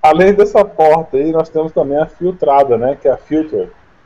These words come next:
Então, o Nmap, ele consegue o quê? Não consegue determinar se a porta está aberta, porque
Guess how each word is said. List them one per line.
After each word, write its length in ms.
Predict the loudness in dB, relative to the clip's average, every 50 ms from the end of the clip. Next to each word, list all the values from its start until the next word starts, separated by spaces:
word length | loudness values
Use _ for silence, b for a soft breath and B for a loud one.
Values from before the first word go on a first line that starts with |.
| _ _ -18
Então, 300 | -12 -4 0 2 2 2
o 80 | 2 0
Nmap, 440 | -2 -2 0 2 2 2 2 0 -4
ele 140 | -8 -6
consegue 480 | -6 -4 -4 -4 -4 0 0 0 0 -2
o 180 | -6 _ _ -4
quê? 160 | -2 0 0
Não 140 | 0 -2 -2
consegue 420 | -2 -4 -4 -2 -2 -4 -4 -4
determinar 580 | -10 -10 -10 -6 -6 -6 -6 -4 -4 -2 -2 -2
se 140 | -2 -4
a 60 | -4 -4
porta 360 | 0 2 2 2 2 2 -2
está 200 | -2 2 2 2
aberta, 520 | 2 4 2 4 4 4 2 -2 -10 -10
porque 680 | -10 -6 -4 -4 -4 -4 -6 -6 -2 0 0 0 -2